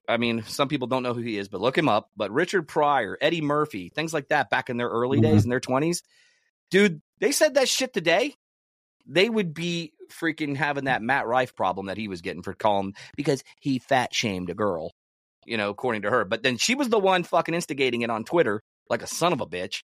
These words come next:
Speaker 1: You know what I mean? She was literally blowing him up, sending him messages.
Speaker 2: Yeah.
Speaker 1: And he just replied back, "Well, it doesn't look like you miss a meal." <laughs> You know what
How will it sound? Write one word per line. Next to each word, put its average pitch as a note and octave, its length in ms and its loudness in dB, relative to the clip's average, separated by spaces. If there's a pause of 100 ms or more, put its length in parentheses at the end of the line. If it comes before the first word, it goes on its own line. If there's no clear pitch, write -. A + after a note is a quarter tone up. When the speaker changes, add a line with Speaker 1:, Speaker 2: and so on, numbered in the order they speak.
Speaker 1:
You A2+ 100 -6
know A2+ 80 -2
what A2+ 40 -2
I A2+ 40 -2
mean? A#2+ 160 -2
She - 160 -8
was C#3+ 140 -2
literally G#3+ 500 4
blowing E3+ 380 4
him C#3 100 0
up, C3+ 120 2
sending G3+ 260 0
him C#3+ 80 -2
messages. G#2+ 460 4
Speaker 2:
Yeah. G2 60 -14 (300)
Speaker 1:
And D#3 100 2
he A#3 100 0
just B3 160 0
replied F3 480 0
back, D3+ 180 0
"Well, G#2+ 100 -2
it G2+ 40 -6
doesn't A#2+ 180 0
look C#3+ 120 -2
like C#3+ 200 0
you G3+ 100 -2
miss A2+ 200 2
a F#2+ 40 -4
meal." F#2 300 -2
<laughs> - 40 -20 (360)
You G#3 140 2
know A3 60 -2
what A#3 180 2